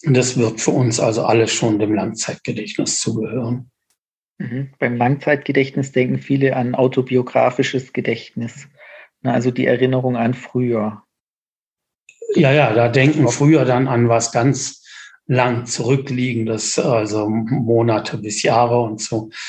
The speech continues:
Speaker 1: Aber Langzeitgedächtnis ist alles, was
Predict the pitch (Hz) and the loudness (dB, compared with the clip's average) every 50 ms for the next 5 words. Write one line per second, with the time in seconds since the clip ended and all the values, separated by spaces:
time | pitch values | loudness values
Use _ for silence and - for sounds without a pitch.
0 | - - - - - - - - 123 110 107 107 110 120 131 127 - - - 117 | -12 -12 -14 -12 -6 -2 0 2 2 2 2 2 2 2 2 0 0 -2 -2 -2
1 | 107 - - 127 113 113 113 113 - - 113 - - - - 139 120 - - - | -2 -2 -4 -2 -2 0 -2 -2 -2 -2 -2 -2 -4 -2 -2 -2 -2 -2 -2 0
2 | 135 113 117 120 113 - - - 123 110 113 - - - - - | 0 2 2 2 2 0 0 0 0 0 0 -2 -4 -6 -8 -10